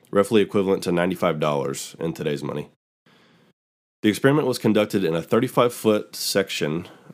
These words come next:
um, of the basement of Jordan Hall, which is Stanford's psychology building.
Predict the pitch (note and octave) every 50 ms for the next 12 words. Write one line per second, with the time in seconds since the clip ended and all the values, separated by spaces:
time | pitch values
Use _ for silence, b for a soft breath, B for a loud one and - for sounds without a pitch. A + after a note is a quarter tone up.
0 | - _ - - E2+ E2 D#2 D2+ D2 D2 D#2 D2+ - - - - - F#2 F2+ F2
1 | D#2 F#2 G2 G#2+ - A#2+ A2 G#2+ - - E2 E2+ - E2+ G2 G#2+ A2 G2+ F#2+ G2
2 | D#2 C#2+ D2 E2 - - b b b b b b b b - F#2 E2 F2+ E2+ -
3 | - G#2 F#2+ F2 - F#2 F2 - F2 E2 - - F2 E2+ D#2+ D#2 D2 D#2 D2 -
4 | D#2 E2+ -